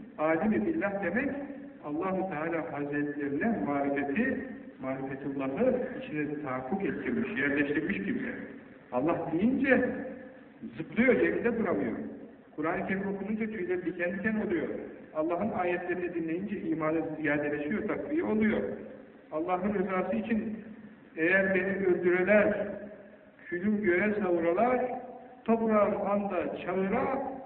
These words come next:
bana sen, seni gerek", seni demiş Yunus Emre. Yani öldürseler, yaksalar, kül etseler, küllerini havalara savursalar,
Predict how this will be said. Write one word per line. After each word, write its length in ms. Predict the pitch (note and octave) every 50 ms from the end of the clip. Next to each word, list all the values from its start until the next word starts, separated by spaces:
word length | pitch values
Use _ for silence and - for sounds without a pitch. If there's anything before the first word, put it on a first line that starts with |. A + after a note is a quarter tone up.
| - - -
bana 280 | F3 F#3 G3 G#3+ G#3 F#3+ G#3 -
sen, 140 | E3+ F3 F3+ E3+ E3+ - - F3
seni 240 | F3+ F#3+ A3 D4 C#4
gerek", 320 | A#3+ A3 G3 E3+ D#3 - - - -
seni 240 | D#3+ E3+ F#3 E3+ D3+
demiş 220 | D3 C3 B2 -
Yunus 300 | - B2+ C3+ C3+ B2 C3
Emre. 180 | B2+ B2 A#2+ A#2 A#2+ C3+ D#3
Yani 180 | E3 F3 E3+ D3+ - - - - -
öldürseler, 640 | - A#3+ B3 G#3+ G3+ - - G3+ E3+ - - - G#3 G3+ G3+ G3 - - - G3+
yaksalar, 540 | G#3 G#3+ G#3 G#3+ G#3+ G#3 F#3+ F3 F3 G#3+ A#3 - - - - - - -
kül 160 | - - A#3+
etseler, 520 | A#3 G3+ F3 - - E3+ D#3+ F3 G3+ A3+ A3+ - - - - - - - -
küllerini 380 | - A3 A3 A3+ A3 A3 A3+ A3
havalara 580 | - G#3 G#3+ G#3 G#3 G3+ - F#3 E3+ - -
savursalar, 840 | F#3+ G#3 A#3 A#3+ A#3 G#3+ G#3 A3 G3+ G3+ G3 G3+ A3 C4 C#4+ D4 C#4